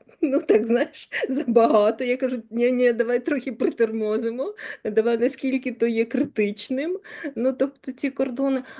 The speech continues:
Але коли то сталося, перестали с-,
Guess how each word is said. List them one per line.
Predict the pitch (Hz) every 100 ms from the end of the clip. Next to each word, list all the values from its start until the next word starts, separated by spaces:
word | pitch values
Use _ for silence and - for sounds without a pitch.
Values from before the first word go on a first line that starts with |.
| -
Але | - 226 247 269 269 269 _ _
коли | 247 254 262
то | 220 254
сталося, | - - 262 294 320 - 370 415 427 _
перестали | 262 262 247 - 277 285 285
с-, | 269 -